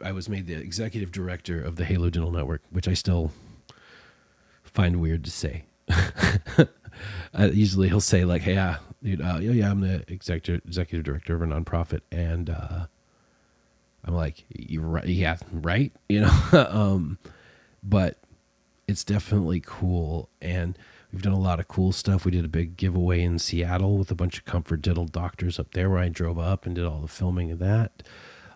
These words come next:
Um, over the course of the Drilled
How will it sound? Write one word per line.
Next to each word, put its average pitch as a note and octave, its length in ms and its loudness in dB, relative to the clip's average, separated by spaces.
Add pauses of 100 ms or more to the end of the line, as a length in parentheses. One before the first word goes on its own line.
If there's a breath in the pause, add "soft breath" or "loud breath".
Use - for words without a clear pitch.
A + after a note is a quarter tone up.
(120)
Um, E2 460 0 (600 loud breath)
over F#2+ 220 4
the E2+ 140 0
course F#2+ 540 2
of F2 580 0
the F#2 80 0
Drilled F2 680 2